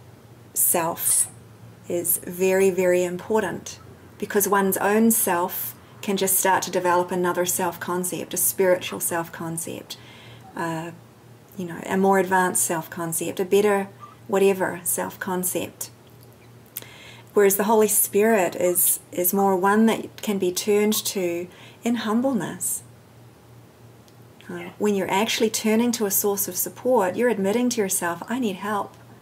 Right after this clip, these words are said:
Speaker 1: You know? And in the willingness to ask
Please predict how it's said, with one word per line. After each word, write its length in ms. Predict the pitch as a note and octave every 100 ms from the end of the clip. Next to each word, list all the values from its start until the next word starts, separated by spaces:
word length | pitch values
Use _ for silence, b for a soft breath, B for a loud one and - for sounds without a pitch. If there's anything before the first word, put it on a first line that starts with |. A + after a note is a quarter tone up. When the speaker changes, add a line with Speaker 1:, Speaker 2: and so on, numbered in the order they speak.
| - - - - - - -
Speaker 1:
You 60 |
know? 200 | C#3+ F#3+ G#3 - - - - - - - - - -
And 120 | G3+
in 80 | G3+
the 80 | F#3+
willingness 640 | F3+ A3 C4 B3+ F#3 F#3 -
to 160 | -
ask 640 | - A3 G3+ F#3 - -